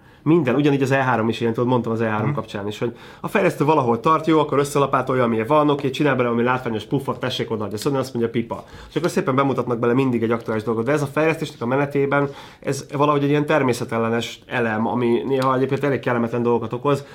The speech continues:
Speaker 1: mert ilyenkor van az, hogy amit összelapátolnak, az teljesen más lesz, mint a végtermék. Tehát, ö, ez, ez, ö, nem,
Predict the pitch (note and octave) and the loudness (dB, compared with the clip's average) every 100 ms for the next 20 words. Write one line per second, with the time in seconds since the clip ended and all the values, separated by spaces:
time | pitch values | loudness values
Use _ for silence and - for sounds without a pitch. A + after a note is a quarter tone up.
0 | - C3 C#3+ C#3 C3 C3+ C#3 B2+ C3 C3 | -4 2 2 2 2 2 2 0 0 0
1 | C#3+ C#3 C#3 C#3+ C3 B2+ B2+ A2 A#2+ A#2+ | 0 2 0 0 -2 -2 -2 0 -2 -2
2 | A#2+ A#2+ A2+ A2+ A2 G#2 G2+ G#2+ G2 - | -2 -4 -4 0 -2 -2 -6 -4 -6 -12
3 | - - - - C3 C3 C3 C#3+ C#3+ - | -20 -20 -20 -6 -2 0 2 2 0 -4
4 | - - D3 D3+ - - - - D3+ D#3 | -20 -4 -2 -2 -4 -14 -20 -2 0 2
5 | C#3+ D#3+ D#3 D#3 E3+ F3 D#3 | 2 2 2 2 2 0 0